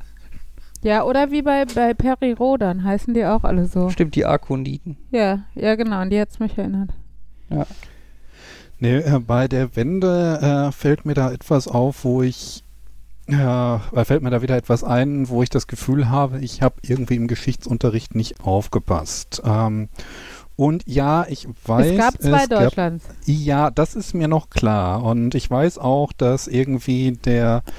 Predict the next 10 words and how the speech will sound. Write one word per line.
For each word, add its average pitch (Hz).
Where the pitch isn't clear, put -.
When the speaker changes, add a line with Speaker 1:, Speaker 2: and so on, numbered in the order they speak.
Speaker 3:
westliche 170
Bereich, 156
der 123
von 127
den 117
drei, 113
ähm, 110
westlichen 175
Mächten 160
dann 135